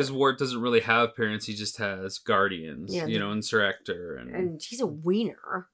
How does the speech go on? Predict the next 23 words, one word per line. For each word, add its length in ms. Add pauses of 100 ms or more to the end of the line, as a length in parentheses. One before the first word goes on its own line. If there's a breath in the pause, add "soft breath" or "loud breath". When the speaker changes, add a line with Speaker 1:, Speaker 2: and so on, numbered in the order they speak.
Speaker 2:
to 100
him. 440 (240)
Speaker 1:
Yeah, 100
yeah, 60
of 120
course 300
he 80
is. 220 (760 soft breath)
Another 280
film, 500 (260)
especially 440
as 120
of 160
late, 220
which 180
is 120
really 280
cool 220
to 80
see, 160
Speaker 2:
<laughs> 20
Oh, 180
what? 240